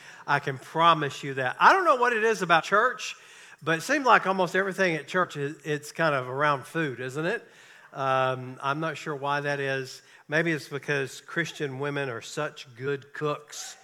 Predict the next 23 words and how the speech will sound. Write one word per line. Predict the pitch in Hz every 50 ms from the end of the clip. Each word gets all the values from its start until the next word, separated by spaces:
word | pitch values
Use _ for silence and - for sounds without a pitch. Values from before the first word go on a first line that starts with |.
| - - - - - - - - - - -
Um, | - 135 127 123 123 123 123 123 123 120 120 117 117 117 117 113 - - - 147
or | 139 139
maybe | 143 165 185 214 214 185
it's | 151 135 -
Southern | - - 170 170 165 147 135 123
women. | 120 113 101 101 107
I | 135 165
don't | 185 170 147
know. | 139 127 104 90 - - - _ _ _ - - - _ _ -
Um, | 147 135 131 131 131 127 123 123 120 123 120 120 117 117 - - 127
but, | 127 143 135 131 - - -
um, | 139 131 123 120 117 117 110 101 - _ _ _ _ _ _ _ _ _ _ _ _ - - _ -
anyway, | 156 160 160 139 120 117 113 117 117 - -
I | -
hope | 123 156 151 -
you'll | 156 143 131
be | 127 139 131 131
a | 127 131 123
part | - 135 123 117
of | 110
that. | 107 - -
Take | - - 214 226 233 220 - - - -
your | 147 156 156 156 156 151 147